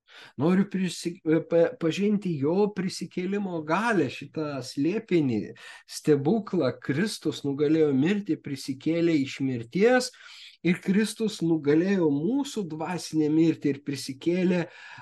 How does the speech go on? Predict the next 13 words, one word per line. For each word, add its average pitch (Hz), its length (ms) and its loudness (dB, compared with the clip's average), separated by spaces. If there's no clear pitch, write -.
per 165 300 4
tikėjimą 175 800 0
mumyse, 151 960 0
ir 143 200 0
mes 185 340 -2
išgyvenam 143 1120 -2
tą 131 240 -6
Dievo 143 880 -2
keičiančią 156 840 -2
mus 190 680 2
galią, 120 840 -2
tą 127 280 -8
potyrį, 196 960 4